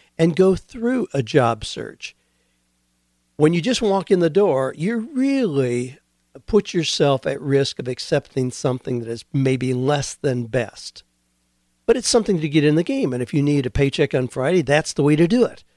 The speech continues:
You don't need to do a job search. Get out here. I mean, Home Depot, here where I live in Franklin, Tennessee, has a permanent sign out front that essentially says, "If you're sixteen years old and you breathe, we want to talk to you." So you can get a job like that. Just walk in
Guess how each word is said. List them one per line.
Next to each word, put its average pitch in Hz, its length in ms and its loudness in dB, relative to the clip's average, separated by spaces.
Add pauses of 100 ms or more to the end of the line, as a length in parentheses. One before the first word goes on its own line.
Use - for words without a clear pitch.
(200)
You 135 80 -6
don't 165 120 2
need 175 120 4
to 151 80 0
do 143 140 2
a 135 60 2
job 143 300 2
search. 143 260 -4
Get 156 140 0
out 147 120 2
here. 147 220 2 (260)
I 143 60 -10
mean, 131 180 0 (160)
Home 156 200 4
Depot, 135 600 2
here 143 180 2
where 131 120 2
I 143 120 2
live 135 140 0
in 127 80 -2
Franklin, 135 340 0
Tennessee, 131 360 -2
has 127 120 0
a 127 40 -4
permanent 220 480 2
sign 131 260 -2
out - 240 -8
front 131 300 -4 (340)
that 135 140 0
essentially 147 480 2
says, 131 260 -2
"If 123 100 -12
you're 156 80 0
sixteen 190 520 0
years 147 240 2
old 160 200 4
and 139 120 2
you 123 80 0
breathe, 147 640 -2 (600)
we 165 120 4
want 214 180 4
to 214 160 -4
talk 226 240 -4
to 160 100 4
you." 120 220 0 (460)
So 147 180 4
you 180 180 4
can 190 140 -2
get 156 140 2
a 147 60 -2
job 143 280 2
like 135 220 0
that. 135 260 -2 (220)
Just - 180 -8
walk 127 280 -2
in 123 260 -2